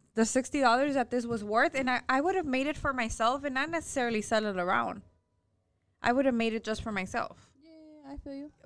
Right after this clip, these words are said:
Speaker 1: But,
Speaker 2: I
Speaker 1: um,
Speaker 2: feel you, girl.
Speaker 1: but
Speaker 2: I'm
Speaker 1: I
Speaker 2: just saying, though, I, I do see a lot of overpriced things for, like, uh, like, bands.
Speaker 1: Because of the name.
Speaker 2: Of
Speaker 1: Because of the
Speaker 2: course, of
Speaker 1: name that,
Speaker 2: course.
Speaker 1: that comes behind it. And I know that, like, it doesn't matter.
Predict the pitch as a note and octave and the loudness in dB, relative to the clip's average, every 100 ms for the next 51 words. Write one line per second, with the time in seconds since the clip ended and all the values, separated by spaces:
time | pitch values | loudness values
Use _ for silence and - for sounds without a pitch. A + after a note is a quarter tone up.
0 | G3 A#3+ A#3 A#3 A3 G#3+ G3 G3 C4+ C4 | 2 2 4 4 4 2 0 -4 -6 -6
1 | C#4 B3 A#3 A#3 A4+ D#4 C4+ A#3+ A#3+ A#3+ | 0 4 6 6 2 -4 -6 -4 -4 -6
2 | C#4+ D4 E4 E4 C#4 C4 B3+ B3 B3+ B3+ | -8 -6 -6 -6 -8 -8 -8 -8 -10 -8
3 | C4+ B3 B3+ C4 B3+ B3 - B3 A3 G3+ | -8 -8 -12 -14 -12 -14 -14 -12 -12 -12
4 | G3+ G3 F#3 F#3 - _ _ _ - G3+ | -14 -12 -10 -12 -16 _ _ _ -12 -10
5 | F#3+ B3+ C#4 C4+ C4 B3+ B3 B3+ C4+ B3+ | -10 -8 -8 -8 -8 -8 -2 0 0 0
6 | B3 G#3+ A3+ F4+ C4 F#3 G3+ _ _ - | -2 -2 -2 -4 -6 -8 -14 _ _ -14
7 | B3 C4+ C#4 C#4 C4 C4 C4 C#4+ C#4 - | -6 -4 0 0 0 -2 0 0 0 -2
8 | G#3+ A#3+ A#3 B3+ B3+ C4 A#3+ A#3+ B3 B3 | -2 -4 -2 -4 -4 -4 -4 -4 -2 -2
9 | B3+ B3+ A#3 A3+ A#3 A#3+ B3+ B3 - _ | -2 -2 -2 0 0 0 0 0 -4 _
10 | _ _ _ _ - A#3 A3+ - A#3+ G3+ | _ _ _ _ -6 -2 -2 0 -2 0
11 | B3 A#3+ A#3 G3+ G#3 A3 G#3+ G3+ G#3 | -2 0 -2 0 2 2 2 2 2